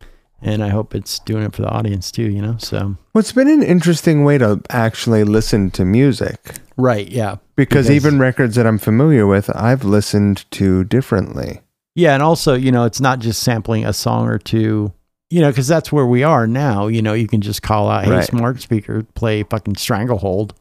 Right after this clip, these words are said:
Speaker 1: and then play, you know,
Speaker 2: That
Speaker 1: I don't
Speaker 2: wouldn't have
Speaker 1: know,
Speaker 2: been my
Speaker 1: Deuce,
Speaker 2: go-to song.
Speaker 1: you know what I mean? <sighs> For some reason, I keep, <sighs> I was thinking about this last night, like, whenever <laughs> I get in the shower, uh,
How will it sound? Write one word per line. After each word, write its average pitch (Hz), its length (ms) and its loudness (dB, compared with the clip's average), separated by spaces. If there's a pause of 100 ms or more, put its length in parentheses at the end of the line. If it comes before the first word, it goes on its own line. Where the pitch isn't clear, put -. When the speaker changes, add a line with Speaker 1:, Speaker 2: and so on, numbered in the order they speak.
(200)
Speaker 1:
and 110 120 0
then 107 300 -2 (140)
play, 104 520 -4
you 110 140 -6
know, 98 240 -6 (800)
Speaker 2:
That 120 80 2
Speaker 1:
I - 20 4
don't 98 80 2
Speaker 2:
wouldn't 110 240 4
have 95 100 2
Speaker 1:
know, 95 40 -4
Speaker 2:
been 98 160 2
my 95 160 2
Speaker 1:
Deuce, 92 360 2
Speaker 2:
go-to 90 260 0
song. - 240 0
Speaker 1:
you 90 40 2
know 87 80 2
what 113 100 0
I 110 40 -2
mean? 110 340 -2 (100)
<sighs> - 600 -18
For - 100 -4
some 185 260 2
reason, 185 300 4
I 110 140 -2
keep, - 560 -4 (560)
<sighs> - 580 -10
I 143 80 0
was 135 120 0
thinking 170 160 2
about 143 120 4
this 123 200 -2
last 120 240 -2
night, 117 240 -2
like, 120 220 -4 (520)
whenever 139 260 0
<laughs> 185 80 2
I 202 60 4
get 196 120 4
in 180 80 2
the 123 100 2
shower, 120 800 0
uh, 113 480 -2